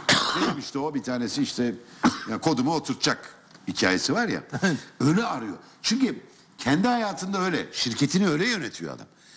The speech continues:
Speaker 1: Yani şirketin, e, finans bölümü var, halkla ilişkiler bölümü var, üretim bölümü var mesela diyelim. Şimdi patron olarak bakıyorsun, kardeşim hepsi bana bağlı. Yani üretim diyor ki yani böyle olursa bu böyle olmaz patron sen yanlış diyor. Diyemezsin ha yanlışsa yanlış diyor.
Speaker 2: Git lan,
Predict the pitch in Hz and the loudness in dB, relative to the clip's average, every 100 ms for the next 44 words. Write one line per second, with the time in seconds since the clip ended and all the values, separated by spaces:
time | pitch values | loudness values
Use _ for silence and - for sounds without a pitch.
0 | - - - 101 110 104 - - - - | -20 -20 -2 2 2 2 -6 -20 -14 -2
1 | - 107 120 160 151 135 - 113 113 113 | 0 2 2 2 -2 -6 -4 -2 -2 -4
2 | - 104 147 139 - 95 87 80 117 185 | 0 4 4 2 -2 -2 -2 -2 -4 -4
3 | - 120 - 123 117 - 127 127 104 90 | -4 -4 -4 -4 -2 0 0 0 0 0
4 | 85 104 - 135 147 143 147 113 92 82 | 0 -2 -2 2 2 2 -2 -2 -2 -2
5 | 73 62 - - 78 67 67 71 65 - | -4 -4 -4 -2 0 -2 0 -2 -4 -10
6 | - - - - - - 104 139 143 120 | -18 -18 -14 -6 0 2 4 4 2 2
7 | 117 101 113 - 127 - 185 - - - | -2 -2 -4 0 0 0 -4 -10 -20 -20
8 | - 110 147 113 135 - 190 208 180 101 | -2 0 2 2 2 2 0 0 0 -2
9 | 73 - - - - - 98 104 107 117 | -6 -16 -20 -20 -14 -2 -2 0 2 2
10 | 120 165 123 233 262 147 107 85 208 226 | 0 2 4 4 2 -2 -4 0 0 0
11 | 170 214 190 156 139 156 156 143 135 135 | -4 -6 -4 -4 -2 0 0 -2 -4 -6
12 | - 123 151 107 113 127 127 147 117 107 | -6 -6 -4 -4 -2 0 0 0 0 -2
13 | 73 135 160 113 - 147 110 113 139 127 | 2 2 2 -4 -6 -4 -2 0 0 0
14 | - 185 170 147 170 139 170 - 117 | -2 0 0 0 0 2 0 0 -4